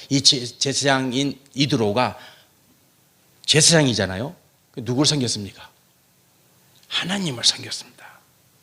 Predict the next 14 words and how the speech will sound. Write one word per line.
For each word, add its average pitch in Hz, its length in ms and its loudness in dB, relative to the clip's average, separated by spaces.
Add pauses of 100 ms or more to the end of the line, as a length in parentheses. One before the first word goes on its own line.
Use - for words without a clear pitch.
(840)
하나님을. 104 500 -4 (420)
그 151 160 4
이유는 147 520 2
딱 156 180 4
한 202 100 4
가지밖에 151 380 2
없습니다. 107 500 -4 (840)
이유는 165 300 6
한 190 120 4
가지입니다. 120 440 0 (500)
모세를 135 800 0 (120)
사이로 202 400 2
뒀기 107 240 -6
때문입니다. 104 520 -18